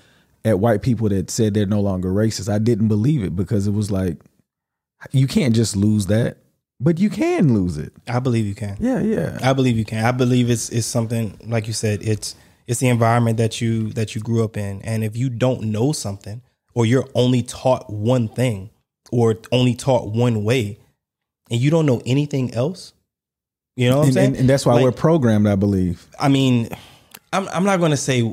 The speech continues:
Speaker 2: I'm not gonna say we're programmed, because we are all subject to this, but it may not, it, it's just not on a level of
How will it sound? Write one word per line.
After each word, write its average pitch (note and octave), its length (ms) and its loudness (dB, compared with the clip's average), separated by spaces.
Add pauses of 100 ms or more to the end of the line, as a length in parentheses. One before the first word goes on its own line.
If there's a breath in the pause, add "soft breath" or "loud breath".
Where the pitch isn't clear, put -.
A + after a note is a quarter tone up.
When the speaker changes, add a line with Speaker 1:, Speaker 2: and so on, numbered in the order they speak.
(100)
Speaker 2:
I'm C3+ 80 2
not F3 140 4
gonna E3+ 120 2
say C#3+ 160 0
we're A2+ 140 2
programmed, G#2 560 -4
because B2+ 400 2 (760 soft breath)
we C#3 300 2
are C#3+ 100 4
all C#3 420 2
subject C3+ 560 -2
to C#3+ 100 2
this, D#3+ 340 -4 (380)
but A#2+ 480 -2 (380)
it C#3 120 0
may C#3 320 4
not, C3 320 0 (320)
it, B2 260 -6
it's B2+ 180 -2
just D3 240 0
not C3+ 240 0
on C3 140 2
a A#2 60 2
level A#2+ 560 0
of A2+ 480 0